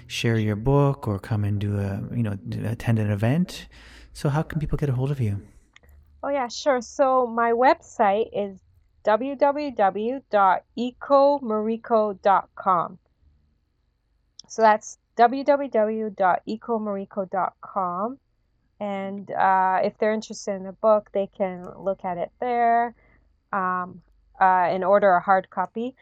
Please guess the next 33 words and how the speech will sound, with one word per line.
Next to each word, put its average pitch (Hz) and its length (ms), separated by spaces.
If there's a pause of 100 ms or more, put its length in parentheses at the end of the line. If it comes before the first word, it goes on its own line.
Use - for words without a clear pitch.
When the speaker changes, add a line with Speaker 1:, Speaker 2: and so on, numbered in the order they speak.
(420)
Speaker 2:
Um, 196 720
and 208 300
yeah, 285 360
feel 269 260
free 254 340
to 208 380
email 262 540
me. 254 720 (120)
Um, 185 640 (420)
my 208 140
email 220 400
is 190 120
also 190 320
on 185 240
the 175 80
website. 180 840 (160)
Um, 180 480 (340)
if 202 160 (100)
they 196 200
want 190 340
to 190 380
reach 196 320
out 185 240
about, 170 580 (240)
you 190 80
know, 185 220 (1120)
if 214 160
they've 208 240
bought 262 240
the 254 60
book 233 260
and 208 120
wanna 185 440